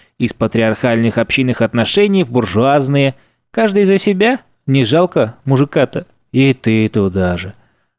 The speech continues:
Мне Димон уже всю плешь проел. Землю не делить, общины превратить в колхозы. А он им трактора и сеялки поставлять будет.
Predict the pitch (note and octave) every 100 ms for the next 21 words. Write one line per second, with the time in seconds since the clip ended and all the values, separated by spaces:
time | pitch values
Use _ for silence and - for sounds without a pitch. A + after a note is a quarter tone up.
0 | - A2+ F#3 D#3+ E3 F3+ F3 D3+ D#3+ -
1 | E3+ D3 E3 C#3+ - C3+ A#2 G2 - _
2 | _ _ - G#2 C#3+ C#3+ B2+ A#2+ A2+ G#2+
3 | A2+ G3+ F#3 D#3 C3 A2+ A2 - C3 A#2
4 | A#2 A2+ A#2+ B2+ A#2 - A2 - C#3 G#3+
5 | F#3+ C3 C3 A2+ - _ _ _ _ _
6 | B2 C3+ B2 B2 - B2+ - C#3+ C3 B2+
7 | - E3 A#2+ G#2 - - - B2+ B2 A2+
8 | G#2+ A2+ G#2